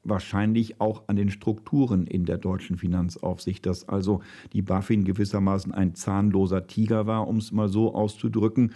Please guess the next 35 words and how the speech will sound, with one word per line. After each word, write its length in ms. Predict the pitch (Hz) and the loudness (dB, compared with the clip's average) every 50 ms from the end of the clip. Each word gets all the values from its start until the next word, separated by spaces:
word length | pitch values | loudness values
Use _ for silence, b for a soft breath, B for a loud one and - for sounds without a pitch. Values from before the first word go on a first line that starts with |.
| B B B B B B | B B B B B B
Und 160 | - 113 104 | 0 0 2
es 160 | 107 98 95 - | 0 -2 -2 0
lag 240 | 104 104 101 98 | 0 0 -2 -2
sicherlich 420 | - 101 104 98 107 101 104 101 101 | -2 0 0 2 2 2 2 0 0
auch 120 | 98 101 | 0 -2
daran, 420 | - - 101 101 98 101 107 104 98 | -2 -2 0 0 2 2 0 0 0
dass 180 | 98 92 - | 0 -2 -2
so 180 | - 101 104 98 | 0 0 2 2
ein 180 | - 101 95 | 4 2 0
zahnloser 640 | 95 - - 92 98 104 98 98 95 92 95 92 - | 0 -2 -2 0 2 2 2 2 2 2 0 0 -2
Tiger 300 | - - 107 101 104 98 | -4 -4 0 2 2 2
dann, 460 | 92 101 104 95 95 110 113 113 110 B B B B B | 0 0 -2 0 2 4 2 2 0 B B B B B
wenn 160 | - 98 95 | 0 0 2
auch 240 | 92 104 98 90 - | 2 0 -2 0 2
noch, 240 | 104 101 98 - - B B B B B | 2 2 2 0 -4 B B B B B
wie 100 | - 107 | -8 -6
soll 180 | 98 98 101 95 | -4 -4 -4 -4
ich 80 | - | -2
sagen, 280 | - 98 95 95 95 92 | 0 0 2 2 2 2
kriminelle 520 | - - - 113 113 104 104 101 98 101 | 0 0 2 4 4 6 6 6 4 4
Energie 500 | - 110 98 101 98 87 90 117 147 151 | 4 4 4 4 4 2 2 2 2 4
ins 220 | - 104 90 - - - | 4 2 2 0 -4 -14
Spiel 340 | - - - 98 95 92 | -16 -6 -2 0 0 0
kommt, 340 | 95 - - 92 87 95 - | 0 0 0 0 0 0 -2
und 180 | - 101 85 80 | -2 -2 -2 0
die 140 | 98 92 90 | 0 0 0
hat 160 | 95 - - | -2 -2 -2
bei 260 | 92 92 98 90 - | -2 0 0 0 -2
Wirecard 600 | - 90 92 92 92 92 87 - - 90 90 87 - | -2 -2 0 2 2 2 0 -2 -2 -2 -2 -2 -2
mit 180 | 90 90 - | -4 -4 -4
Sicherheit 460 | - - - - 117 87 85 87 85 - | -2 -2 0 0 0 0 0 -2 -4 -4
eine 180 | 87 85 90 | -4 -4 -4
große 360 | 92 92 92 95 95 - 98 | -4 -4 -4 -4 -2 -2 -2
Rolle 260 | 92 90 92 90 90 92 | -2 0 0 0 0 -2
gespielt, 480 | 101 95 - - - 101 98 98 - | -4 -4 -6 -6 -4 -2 -2 -2 -2